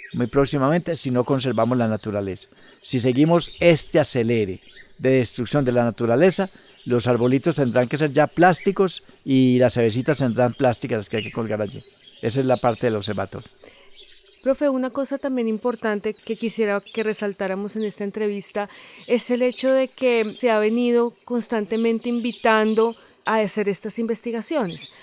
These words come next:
Speaker 2: a que vengan personas no solamente de Uniminuto,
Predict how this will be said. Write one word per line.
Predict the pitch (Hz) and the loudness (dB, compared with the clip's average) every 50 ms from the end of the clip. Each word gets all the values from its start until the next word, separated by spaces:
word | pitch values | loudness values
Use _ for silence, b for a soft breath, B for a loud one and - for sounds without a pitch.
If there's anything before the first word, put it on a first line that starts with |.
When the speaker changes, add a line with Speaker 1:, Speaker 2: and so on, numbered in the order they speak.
| B B | B B
Speaker 2:
a | - 220 | -8 -4
que | - - 226 | 0 2 2
vengan | 214 208 202 202 208 202 | 2 2 0 -2 -4 -6
personas | 180 233 226 - 233 214 202 196 | -4 -6 -6 -4 -2 -2 -2 -2
no | 208 214 214 | -2 -4 -4
solamente | 214 - 233 226 233 233 233 226 226 240 | -4 -2 -2 -2 -2 -2 -2 -2 -2 -2
de | 240 | 0
Uniminuto, | 240 240 240 240 240 240 240 233 220 202 - 208 202 | 0 0 0 0 0 2 2 2 0 0 -2 -8 -12